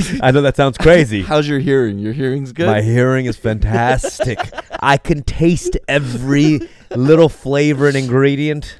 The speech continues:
Speaker 1: Oh, you not ticklish either, or what, <laughs> man? Like
Speaker 2: I, I'm, I'm not a perfect human being,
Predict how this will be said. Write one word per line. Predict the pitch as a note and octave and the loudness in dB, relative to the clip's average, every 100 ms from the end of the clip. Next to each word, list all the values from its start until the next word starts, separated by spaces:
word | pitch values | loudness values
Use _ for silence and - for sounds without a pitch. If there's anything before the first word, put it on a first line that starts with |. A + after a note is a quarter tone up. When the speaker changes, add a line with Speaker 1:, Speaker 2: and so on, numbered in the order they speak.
| - | -4
Speaker 1:
Oh, | |
you | B2 | 0
not | C#3+ C#3 - | 2 2 2
ticklish | D#3+ D#3 D#3 E3 | 0 0 -4 0
either, | D3+ F#3 E3+ | 0 2 2
or | |
what, | D3+ D3+ A#2+ A#2+ | 2 0 0 -4
<laughs> | D3 | -4
man? | B3+ F3 | -4 -4
Like | F3 G3 - | -4 -4 0
Speaker 2:
I, | A#2+ C#3+ A#2+ C#3 | 2 2 0 -2
I'm, | D3+ D#3 D#3+ - - _ - - - _ _ _ _ _ - | -2 -4 -8 -12 -20 _ -20 -20 -20 _ _ _ _ _ -6
I'm | A#2+ C3 C3 C3 - _ _ | -4 -2 -4 -10 -14 _ _
not | - A#2+ C#3+ | -8 -4 -2
a | F#3+ | -2
perfect | - E3 E3+ D#3+ - | -2 -4 -4 -6 -8
human | D#3 C#3+ C#3+ | -8 -6 -6
being, | C#3 C3+ C3+ | -6 -4 -6